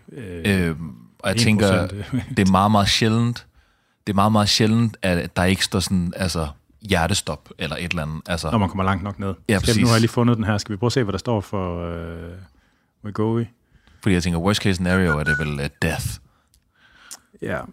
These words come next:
Speaker 1: så de almindelige, dem der er over ti procent, det er, øh, det er alle sammen. Det er mavetarmkanal, ondt i maven, diarré, træthed, hovedpine,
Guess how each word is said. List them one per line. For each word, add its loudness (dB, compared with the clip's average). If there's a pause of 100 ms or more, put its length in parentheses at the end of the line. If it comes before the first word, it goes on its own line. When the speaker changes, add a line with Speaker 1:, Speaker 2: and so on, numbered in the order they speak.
Speaker 1:
så -4
de -4
almindelige, 4
dem 2
der 2
er -8
over 2
ti -4
procent, -2 (100)
det -8
er, -12 (1400)
øh, -20 (640)
det -2
er -6
alle -6
sammen. -8
Det -10
er -12
mavetarmkanal, 0
ondt -8
i -8
maven, -8 (840)
diarré, -8
træthed, -8
hovedpine, -16